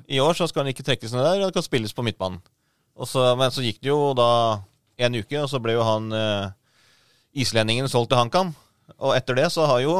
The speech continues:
Aldrup Jensen spilt ganske mye der, eh, likevel.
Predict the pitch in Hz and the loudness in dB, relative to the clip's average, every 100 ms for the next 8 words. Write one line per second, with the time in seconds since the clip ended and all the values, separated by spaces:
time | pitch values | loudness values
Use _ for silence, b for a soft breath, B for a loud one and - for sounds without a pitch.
0 | 190 170 160 156 135 - 175 170 156 233 | 0 -2 0 0 -2 -4 -8 -8 -10 -14
1 | - 156 123 - 131 117 104 107 107 107 | -4 -4 -4 -8 -6 -2 0 0 0 0
2 | 104 104 107 104 - - 107 104 98 - | -2 -2 0 0 -4 -10 -6 -4 -4 -6
3 | 117 - 120 180 | -8 -4 -4 -4